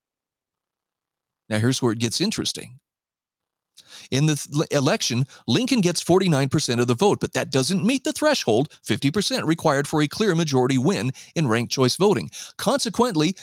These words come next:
the election goes to an immediate machine runoff or ranked choice vote, where Stalin receives twenty-seven percent of the vote, while Mao receives only twenty-four percent. But because Stalin and Mao voters ranked each other's candidates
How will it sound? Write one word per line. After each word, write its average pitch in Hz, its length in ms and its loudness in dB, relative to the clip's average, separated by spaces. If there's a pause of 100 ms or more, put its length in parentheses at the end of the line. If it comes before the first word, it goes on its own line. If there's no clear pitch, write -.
the 151 80 0
election 180 340 0
goes 160 200 2
to 175 120 0
an 147 80 2
immediate 180 400 0
machine 202 380 0
runoff 165 480 2
or 147 200 2
ranked 170 360 -2
choice 277 280 0
vote, 101 260 -2
where 143 120 2
Stalin 214 580 0 (220)
receives 139 320 0
twenty-seven 156 580 -2
percent 165 280 -2
of 156 80 0
the 151 80 2
vote, 127 280 2 (200)
while 151 160 4
Mao 147 340 2
receives 147 440 -2
only 117 160 0
twenty-four 139 460 -2
percent. - 420 -6 (360)
But 127 100 0
because 208 380 0
Stalin 185 480 0
and 180 160 0
Mao 143 320 2
voters 135 400 0
ranked 123 400 -2
each 208 160 -4
other's 190 240 -2
candidates 123 580 -2